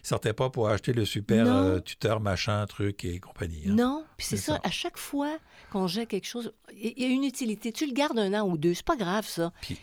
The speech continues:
Speaker 2: Puis
Speaker 1: un tu-,
Speaker 2: tu... lui trouves une utilité
Speaker 1: puis un
Speaker 2: après.
Speaker 1: tuteur dont la base pourrit, ben, vous coupez la base qui est pourrie, puis il est
Speaker 2: Le
Speaker 1: plus
Speaker 2: reste est
Speaker 1: court,
Speaker 2: correct.
Speaker 1: il est plus court, mais il marche.
Speaker 2: Réutiliser, c'est ça que tu disais.
Speaker 1: Réparer,
Speaker 2: Réparer.
Speaker 1: réutiliser, euh, pour,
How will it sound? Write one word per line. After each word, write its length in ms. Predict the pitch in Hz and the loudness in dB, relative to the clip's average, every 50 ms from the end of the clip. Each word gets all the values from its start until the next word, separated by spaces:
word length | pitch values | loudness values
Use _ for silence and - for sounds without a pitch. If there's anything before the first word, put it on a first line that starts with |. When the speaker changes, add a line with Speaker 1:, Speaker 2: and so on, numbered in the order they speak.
| - - - | -14 -16 -8
Speaker 2:
Puis 140 | - - 117 | 0 0 0
Speaker 1:
un 40 | 104 | 0
tu-, 120 | - - - | 0 -2 2
Speaker 2:
tu... 120 | 277 269 | 2 4
lui 140 | 240 247 247 | 4 4 2
trouves 280 | - - 262 302 277 254 | 0 4 4 6 6 8
une 100 | 247 233 | 6 6
utilité 520 | 214 - - 220 190 180 160 - - 185 | 4 4 2 0 0 0 -2 2 4 4
Speaker 1:
puis 80 | 190 185 | 6 6
un 60 | 147 | 4
Speaker 2:
après. 120 | 139 - - | 2 0 0
Speaker 1:
tuteur 220 | 147 131 131 143 | 2 2 4 4
dont 80 | 135 113 | 4 4
la 120 | 107 98 | 2 2
base 240 | 95 107 113 123 - - | 2 2 0 0 -2 -4
pourrit, 460 | - - 110 95 104 123 240 - - - - - - - _ | -2 -2 0 2 2 2 0 -2 -4 -12 -20 -20 -20 -16 _
ben, 120 | - - 82 | -6 -4 -4
vous 140 | 82 92 | -4 -4
coupez 240 | - - - - 139 | -8 -8 0 2 4
la 100 | 131 123 | 4 4
base 220 | 113 120 131 127 - | 4 4 2 2 2
qui 80 | - | 0
est 40 | 107 | 0
pourrie, 320 | - - 107 98 104 143 | 2 2 2 2 2 2
puis 160 | 160 - - 104 | 0 0 -2 -2
il 320 | 90 92 95 98 101 104 | 0 0 0 2 4 4
est 40 | 110 | 4
Speaker 2:
Le 60 | - | 6
Speaker 1:
plus 80 | 147 139 | 6 4
Speaker 2:
reste 120 | 135 147 143 151 | 6 6 6 6
est 40 | |
Speaker 1:
court, 100 | 143 147 | 6 6
Speaker 2:
correct. 360 | 190 240 254 269 277 285 302 - | 6 6 6 4 4 6 6 6
Speaker 1:
il 80 | 127 123 | 6 4
est 80 | 131 | 4
plus 140 | - - - | 4 4 2
court, 380 | 127 - - 117 110 135 147 - - | 0 2 2 4 4 4 4 2 0
mais 160 | 117 120 104 | -2 -2 -2
il 60 | - 92 | -2 -4
marche. 340 | 80 73 - - - - - - - - - - - - - - | -6 -6 -8 -10 -20 -20 -20 -18 -16 -12 -10 -10 -10 -12 -4 -2
Speaker 2:
Réutiliser, 760 | 202 190 277 277 254 214 - 254 226 226 208 185 214 208 196 | 2 4 4 4 4 2 0 0 2 2 4 4 4 4 4
c'est 120 | - 196 | 2 0
ça 160 | 175 - 202 | 0 0 -2
que 60 | 185 - | -2 -2
tu 80 | 190 | -6
disais. 340 | 170 165 160 160 156 160 147 | -4 -2 -2 2 4 4 4
Speaker 1:
Réparer, 720 | 135 - 151 165 160 - 165 143 127 113 110 156 254 - - | 4 2 2 0 2 2 2 2 2 2 2 0 0 -4 -6
Speaker 2:
Réparer. 520 | - 143 165 160 - 143 127 117 147 170 190 | -2 0 0 0 0 -2 -2 0 2 2 4
Speaker 1:
réutiliser, 760 | - 175 170 160 - 170 135 117 107 104 104 104 143 - - - _ _ _ - - - | 4 4 2 2 0 -2 -2 -2 0 0 0 0 0 -2 -8 -16 _ _ _ -20 -14 -6
euh, 380 | 117 101 92 92 92 90 90 92 | -2 -2 0 0 0 -2 -2 -4
pour, 260 | 87 - - 113 104 | -4 -4 -4 -2 -2